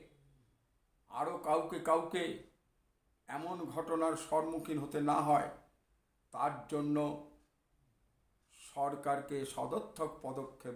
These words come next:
গ্রহণ করতে হবে। আজকে সরকারের সহনশীল হওয়া উচিত, কারণ সরকার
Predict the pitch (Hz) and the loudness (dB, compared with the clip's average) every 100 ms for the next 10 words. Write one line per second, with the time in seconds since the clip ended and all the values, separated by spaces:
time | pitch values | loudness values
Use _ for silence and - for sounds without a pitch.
0 | 117 123 127 120 120 - - 120 123 127 | -10 -10 -8 -6 -8 -8 -6 -4 -4 -4
1 | - - _ _ _ _ _ _ _ _ | -8 -14 _ _ _ _ _ _ _ _
2 | _ _ _ _ _ _ _ _ _ _ | _ _ _ _ _ _ _ _ _ _
3 | _ _ _ _ _ _ _ _ _ - | _ _ _ _ _ _ _ _ _ -10
4 | 143 - 170 170 170 - _ _ _ _ | -10 -6 -4 -4 -4 -12 _ _ _ _
5 | _ _ _ _ _ _ _ _ _ _ | _ _ _ _ _ _ _ _ _ _
6 | _ _ _ _ _ _ _ _ - 151 | _ _ _ _ _ _ _ _ -4 0
7 | 170 180 175 175 - 170 170 190 - 185 | 0 2 2 2 0 0 0 -2 -4 -4
8 | 160 170 165 170 180 170 170 - _ _ | 2 4 4 2 -2 -6 -6 -12 _ _
9 | _ _ _ _ _ _ _ _ _ - | _ _ _ _ _ _ _ _ _ -2
10 | 160 190 247 - - _ _ _ _ _ | 0 2 0 -6 -16 _ _ _ _ _
11 | _ _ - 165 165 170 | _ _ -2 -2 2 4